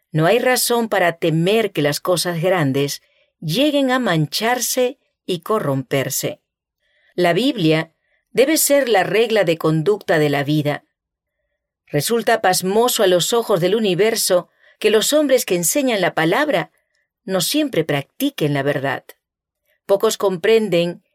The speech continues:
qué significa ser completos en Cristo Jesús, la voluntad revelada de Dios. Su palabra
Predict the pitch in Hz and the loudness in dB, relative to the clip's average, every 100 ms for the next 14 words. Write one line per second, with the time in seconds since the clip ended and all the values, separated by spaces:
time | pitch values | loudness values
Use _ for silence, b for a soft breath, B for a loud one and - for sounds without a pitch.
0 | _ - 320 - 220 202 190 - 285 220 | _ -4 -2 0 -2 -2 -2 -2 -2 -2
1 | 175 254 269 269 - 202 175 165 - 285 | 0 0 0 -2 -4 -2 -2 -4 -2 -2
2 | 320 - - 165 156 175 185 165 160 165 | 0 -2 -2 -2 -2 -2 -4 -2 -4 -4
3 | - 139 135 - - _ _ _ _ _ | -4 -6 -6 -8 -10 _ _ _ _ _
4 | _ _ b b 170 185 196 190 185 180 | _ _ b b 0 2 4 2 2 0
5 | 185 - 196 196 180 170 233 196 143 139 | 0 -2 0 2 2 0 0 0 -2 -2
6 | _ _ 151 170 139 135 127 - - - | _ _ -6 -4 -4 -6 -6 -8 -10 -14
7 | _ _ _ _ _ _ _ - - 320 | _ _ _ _ _ _ _ -8 -4 0
8 | 311 269 170 143 143 147 | 2 2 2 2 0 -4